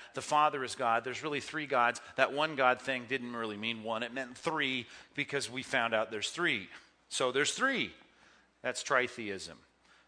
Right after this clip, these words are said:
Um, if you want to connect it to historical words, monophysism, monophysism of the sixth century, monophysism, and you can look at that word and say, "Oh, I understand, mono is one."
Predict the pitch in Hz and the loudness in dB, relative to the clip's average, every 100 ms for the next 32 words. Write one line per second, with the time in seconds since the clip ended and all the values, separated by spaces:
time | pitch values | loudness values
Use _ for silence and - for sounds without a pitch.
0 | - 107 104 101 95 90 90 117 107 120 | -6 2 4 4 2 -4 -14 -12 -10 -4
1 | 131 120 - 143 156 - 131 - 120 117 | -2 -2 -2 2 4 2 -6 -4 -4 -2
2 | - 160 151 135 113 110 165 143 104 107 | -2 0 0 0 -4 2 4 4 4 -2
3 | 147 - - - _ _ _ _ _ _ | -4 -4 -4 -8 _ _ _ _ _ _
4 | _ _ _ - 139 170 135 - 110 - | _ _ _ 2 4 6 4 0 0 0
5 | 113 92 92 127 156 _ _ _ _ _ | 0 -4 -8 -10 -12 _ _ _ _ _
6 | _ - 139 160 - - 117 117 120 107 | _ 0 2 2 0 -6 -4 -6 -6 0
7 | - 180 180 - 165 170 160 - 95 87 | 2 2 2 2 4 2 0 0 0 -2
8 | 151 - _ - - - - 180 175 143 | -6 -18 _ -20 -20 -10 4 4 4 0
9 | 135 131 123 139 170 156 160 135 135 131 | -4 -4 -4 -4 -2 -2 2 2 2 0
10 | 131 151 170 135 123 120 139 147 123 101 | 0 2 2 -2 -4 -2 0 0 -2 -4
11 | 139 123 | -2 -2